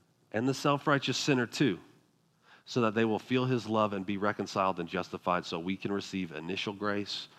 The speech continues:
and sustaining grace. "Salvation belongs to the Lord," says Jonah. Would you, let's say it.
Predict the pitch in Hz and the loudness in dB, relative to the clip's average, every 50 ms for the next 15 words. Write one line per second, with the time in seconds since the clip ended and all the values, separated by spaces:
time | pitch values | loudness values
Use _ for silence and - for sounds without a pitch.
0 | - _ _ _ - 87 82 - - 82 - - - 92 92 85 - 80 78 - | -20 _ _ _ -12 -12 -12 -10 -10 -10 -8 -8 -8 -8 -10 -8 -10 -12 -14 -16
1 | 92 - - - - - - - - - _ _ _ _ _ _ _ _ _ _ | -18 -20 -20 -18 -16 -14 -14 -14 -16 -20 _ _ _ _ _ _ _ _ _ _
2 | _ _ _ _ _ _ _ _ _ _ _ - - - - - 127 117 117 139 | _ _ _ _ _ _ _ _ _ _ _ -20 -20 -12 0 4 6 8 10 12
3 | 156 170 165 - 185 180 180 160 156 147 147 143 147 151 151 151 143 - - 151 | 10 12 12 12 10 10 10 10 8 10 12 12 12 12 10 8 6 4 6 6
4 | 139 131 131 127 123 117 107 - 120 110 104 98 92 98 107 101 101 101 104 123 | 6 8 8 8 8 6 6 4 2 2 2 2 2 2 4 4 6 6 4 4
5 | 135 - 254 220 - 175 214 254 - - - 131 107 104 95 98 | 4 2 0 0 0 -2 -2 -2 0 2 4 4 6 4 4 0